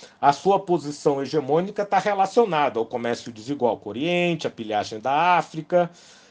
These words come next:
eh, aos metais das Américas, ou seja, existe um controle do processo político para ampliar as fronteiras econômicas. Então, essas formas de apropriação do excedente, elas, eh, eh, não, eh, não existe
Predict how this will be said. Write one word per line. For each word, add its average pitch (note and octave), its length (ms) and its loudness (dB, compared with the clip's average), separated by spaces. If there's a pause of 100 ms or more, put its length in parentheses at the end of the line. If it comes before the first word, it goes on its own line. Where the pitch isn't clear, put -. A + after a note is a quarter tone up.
eh, A#2 680 2
aos B2 180 0
metais A#2 420 0
das A2+ 200 -6
Américas, E3+ 760 2
ou C3 80 -4
seja, A#2+ 300 -6
existe D3+ 280 -6
um G#3 80 0
controle G3+ 760 6
do C#3+ 100 -6
processo A#2+ 500 -8
político C3 680 -14
para F3 340 0
ampliar F#3 800 0 (320)
as - 160 -4
fronteiras D#3+ 540 -2
econômicas. A#2 720 -4
Então, C#3 400 -2
essas D#3+ 560 -4
formas D3+ 640 4 (500)
de B2+ 200 -2
apropriação A#2 720 -4
do F#2+ 80 -12
excedente, D#3+ 760 -4
elas, D#3 640 -2
eh, B2 360 0
eh, A2+ 400 0
não, D3 560 0
eh, A#2+ 160 0
não C3+ 220 0
existe E3+ 640 -4